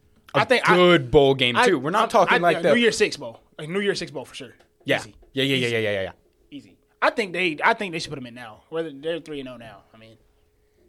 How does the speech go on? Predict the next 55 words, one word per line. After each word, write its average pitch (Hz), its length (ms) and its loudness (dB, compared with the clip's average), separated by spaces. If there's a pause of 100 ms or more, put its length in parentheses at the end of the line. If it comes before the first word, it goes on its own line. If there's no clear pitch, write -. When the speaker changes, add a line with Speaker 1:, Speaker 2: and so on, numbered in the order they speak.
Speaker 2:
I 180 80 -6
mean, 226 140 2
if 185 80 -6
you 220 120 -4
lose 262 320 2
to 240 100 2
Oregon, 220 540 -2 (760)
okay, 143 400 -14
if 156 80 -18
you 196 100 -10
use, 233 180 -6 (180)
if 185 120 -12
you 208 80 -6
Speaker 1:
But 220 100 6
Speaker 2:
lose 226 60 0
Speaker 1:
this 285 140 4
Speaker 2:
to 359 80 0
Speaker 1:
is 320 60 2
also 180 260 6
a 180 80 8
Speaker 2:
U - 0 -
S 170 80 -8
C - 20 -8
Speaker 1:
pretty 160 240 2
good 127 400 2
Oregon 110 380 -2
squad 95 380 -6
that 92 120 -10
they 104 60 -4
got - 80 2
Speaker 2:
Exactly. 110 220 2
Speaker 1:
going. 104 300 0
Bo 131 180 4
Nix 151 260 0
Speaker 2:
And 165 80 2
Speaker 1:
is - 60 0
in 147 80 -2
Speaker 2:
it, 135 40 2
Speaker 1:
his 123 120 -2
fourth 135 380 -2
year, 120 300 0
Speaker 2:
exactly. 156 480 -6
Speaker 1:
and 127 460 -2
I 127 80 2
know 123 260 0
his 139 220 -4
name 127 240 -4
is 123 120 -2
Bo 107 280 -2
Picks. - 600 -8 (380)
Didn't 127 220 -2
do 147 120 0
anything 151 280 -2
at 135 80 0
Auburn. 117 560 0